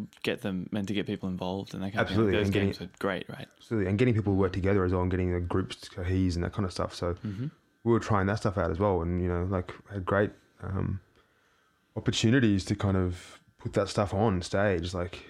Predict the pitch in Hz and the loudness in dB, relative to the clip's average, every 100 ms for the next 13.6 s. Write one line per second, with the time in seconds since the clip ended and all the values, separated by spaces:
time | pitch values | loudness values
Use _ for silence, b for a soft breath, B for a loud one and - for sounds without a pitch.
0 | - 143 95 90 87 85 90 - 95 104 | -14 -10 -4 -2 -2 -2 -4 -4 -2 0
1 | 92 98 92 98 92 90 87 90 b b | 0 0 -2 -2 0 0 0 -4 b b
2 | b b _ 110 104 127 135 101 98 101 | b b _ 0 2 4 4 6 2 2
3 | 95 92 90 87 - 107 101 95 95 92 | 0 0 0 -2 2 4 4 2 -2 0
4 | 87 87 87 90 87 85 87 92 90 90 | 0 0 0 0 0 0 0 0 -2 0
5 | 90 87 90 - _ - - 92 85 85 | -2 -2 -10 -16 _ -20 -12 -6 -4 -6
6 | - - 98 87 92 - - 87 87 90 | -12 -10 -8 -6 -6 -4 -2 -2 -2 -2
7 | 87 87 92 87 92 101 92 - 110 104 | -2 -2 -2 -2 0 0 0 -2 0 2
8 | 95 87 90 - 107 101 98 147 127 104 | 2 -2 -2 0 2 2 2 4 2 2
9 | 101 - - 131 151 98 - 139 98 101 | 2 0 -8 -6 -6 -6 0 2 2 2
10 | 101 98 95 101 - 101 92 95 101 90 | 4 4 2 0 0 2 4 4 4 2
11 | 92 110 95 82 - 98 98 104 117 110 | 0 0 0 -2 -4 -2 0 2 2 2
12 | 107 - _ _ - 107 104 143 107 92 | 0 -4 _ _ -6 -4 2 2 2 2
13 | 117 117 95 90 95 87 | 2 4 2 2 0 0